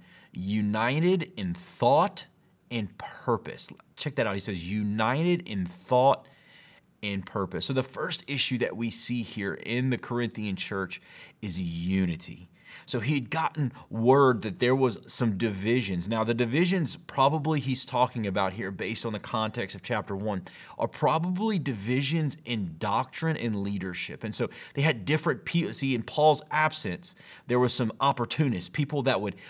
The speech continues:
come in and say, "Oh, well, here's a new doctrine," or "Here's a new thought." And it was creating all this division. And some people were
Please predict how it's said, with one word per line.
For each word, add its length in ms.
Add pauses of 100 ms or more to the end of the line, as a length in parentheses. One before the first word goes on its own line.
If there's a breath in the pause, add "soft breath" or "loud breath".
(220 loud breath)
come 320
in 160
and 120
say, 240 (280 loud breath)
"Oh, 160
well, 320 (120 loud breath)
here's 340
a 80
new 140
doctrine," 440
or 60
"Here's 400
a 60
new 200
thought." 480
And 140 (220 loud breath)
it 80
was 120
creating 480
all 260
this 220
division. 720
And 140 (240 loud breath)
some 240
people 360
were 260